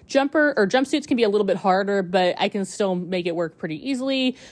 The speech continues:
I can't put it on my mannequin, but most of the time I can find a stock photo or take a pretty good hanging photo of it.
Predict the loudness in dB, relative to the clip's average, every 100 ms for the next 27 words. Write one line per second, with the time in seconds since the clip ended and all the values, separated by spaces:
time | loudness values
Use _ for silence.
0 | -6 -2 -2 2 2 2 2 2 2 2
1 | 0 0 -2 0 2 0 -2 -8 -14 -20
2 | -12 0 2 2 -2 -4 -6 -8 0 0
3 | 2 0 2 2 2 0 0 0 0 0
4 | 0 2 4 2 2 2 2 0 -4 -10
5 | -4 -4 0 0 2 0 -4 -18 _ _
6 | -4 -2 -2 -4 -2 0 2 0 0 -2
7 | -4